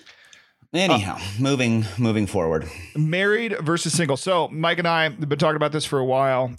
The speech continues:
Speaker 2: Um, a couple
Speaker 1: Actually,
Speaker 2: well,
Speaker 1: shout
Speaker 2: prob-,
Speaker 1: out to
Speaker 2: probably,
Speaker 1: Lindsay.
Speaker 2: I was gonna
Speaker 1: She
Speaker 2: say probably about a
Speaker 1: actually
Speaker 2: month. It was in, it was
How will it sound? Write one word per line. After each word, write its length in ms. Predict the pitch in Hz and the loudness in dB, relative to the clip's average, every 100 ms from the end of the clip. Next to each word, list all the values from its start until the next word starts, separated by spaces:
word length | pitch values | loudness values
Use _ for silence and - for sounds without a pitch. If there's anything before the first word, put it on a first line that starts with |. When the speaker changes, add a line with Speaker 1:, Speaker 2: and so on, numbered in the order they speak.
| 131 | -2
Speaker 2:
Um, 580 | 127 123 120 117 113 - _ _ _ _ _ _ | 0 2 0 0 -2 -6 _ _ _ _ _ _
a 20 | - | -6
couple 240 | 135 123 | -2 2
Speaker 1:
Actually, 240 | 113 123 123 | 2 2 2
Speaker 2:
well, 40 | 113 | 2
Speaker 1:
shout 180 | 120 | 4
Speaker 2:
prob-, 100 | 117 | 4
Speaker 1:
out 60 | 117 | 2
to 40 | - | 2
Speaker 2:
probably, 160 | 107 | 4
Speaker 1:
Lindsay. 440 | 110 131 123 131 139 131 | 4 2 2 2 0 0
Speaker 2:
I 60 | |
was 140 | 156 147 | 0 2
gonna 100 | 135 | 4
Speaker 1:
She 80 | |
Speaker 2:
say 160 | 117 110 | 4 4
probably 220 | 160 - | 4 4
about 120 | - | 4
a 40 | - | 4
Speaker 1:
actually 120 | 135 | 2
Speaker 2:
month. 340 | 143 143 - - - | 2 -2 -10 -14 -4
It 40 | |
was 340 | 135 123 - - - | -2 -2 -4 -8 -4
in, 180 | 131 107 - | -4 -4 -8
it 40 | 131 | -4
was 300 | 123 - - | -4 -4 -10